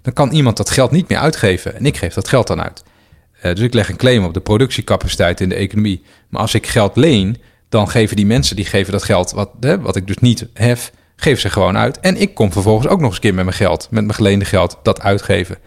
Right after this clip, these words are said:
Dus dan krijg je dus bestedingsinflatie. En dat is nu ook heel sterk aan de hand in de Nederlandse economie. Overal, eh, in het Westen trouwens. Ehm,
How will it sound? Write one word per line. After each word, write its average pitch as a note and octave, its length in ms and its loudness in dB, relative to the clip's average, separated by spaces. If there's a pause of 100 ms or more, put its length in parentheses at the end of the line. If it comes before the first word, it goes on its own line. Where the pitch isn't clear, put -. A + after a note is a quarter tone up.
(240)
Dus - 100 -20
dan E3 80 2
krijg A2+ 180 0
je G#2+ 60 -2
dus - 340 -4 (180)
bestedingsinflatie. G#2 1080 0 (560)
En B2 120 0
dat D#3 180 2
is G2+ 140 0
nu G#2+ 240 4
ook A2 240 2
heel A2+ 140 4
sterk F#2+ 320 2
aan G2+ 120 0
de G#2 60 2
hand D3 220 2
in A2+ 100 2
de G2+ 80 2
Nederlandse F#2 400 0
economie. F2+ 520 -4
Overal, G#2 460 0
eh, E2+ 220 0
in F#2 80 -2
het F2 100 -4
Westen F#2 340 -2
trouwens. F#2 440 -2 (600)
Ehm, F#2+ 320 -2